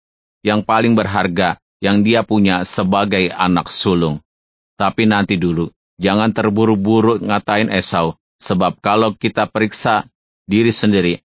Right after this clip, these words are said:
apa kita tidak seperti itu? Apakah kita justru sebenarnya sama kayak Esau, yang lebih hargain hal-hal duniawi, matre, perkataan manusia daripada hal-hal ilahi,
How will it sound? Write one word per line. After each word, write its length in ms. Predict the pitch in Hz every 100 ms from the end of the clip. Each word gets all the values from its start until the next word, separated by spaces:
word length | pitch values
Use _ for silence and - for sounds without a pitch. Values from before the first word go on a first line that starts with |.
| _ _
apa 300 | 110 117 117
kita 340 | - 123 110 101
tidak 240 | 95 87
seperti 560 | - - - 92 - 90
itu? 320 | - - 117 - _ _ _ _ _
Apakah 480 | 101 104 113 117 -
kita 300 | - 127 101
justru 480 | 87 120 - 117 104
sebenarnya 560 | - 98 98 95 98
sama 320 | - 113 113 101
kayak 320 | 90 92 82
Esau, 400 | - 101 110 110 _ _ _
yang 240 | 92 92
lebih 320 | 104 117 127 123
hargain 640 | 117 104 104 98 104 107 _ _
hal-hal 480 | - 101 92 101 95
duniawi, 640 | 87 98 92 87 80 76 - _ _ -
matre, 480 | 98 98 90 76 - _ _
perkataan 640 | 92 92 82 - 90 120
manusia 640 | 120 117 117 - 123 120 113
daripada 560 | 110 110 - 113 113
hal-hal 640 | 107 110 110 113 107 110 - _
ilahi, 560 | - 113 101 87 80 76